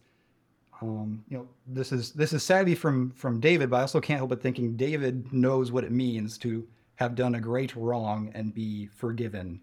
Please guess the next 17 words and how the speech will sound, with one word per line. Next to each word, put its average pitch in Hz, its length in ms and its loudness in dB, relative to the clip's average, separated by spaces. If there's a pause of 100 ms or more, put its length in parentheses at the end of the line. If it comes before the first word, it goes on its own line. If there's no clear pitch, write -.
(560)
far 120 280 2
beyond, 104 720 -2 (180)
um, 95 340 -4
what 110 200 -4
they 107 100 -6
deserve. 98 480 -4
And 101 180 -4
here 123 160 -4
you 117 120 0
have 110 160 -2
Shammai, 117 380 0
a 113 60 -2
man 113 220 -2
who 123 100 -4
basically 120 360 -2
cursed - 460 -2
him 98 260 -4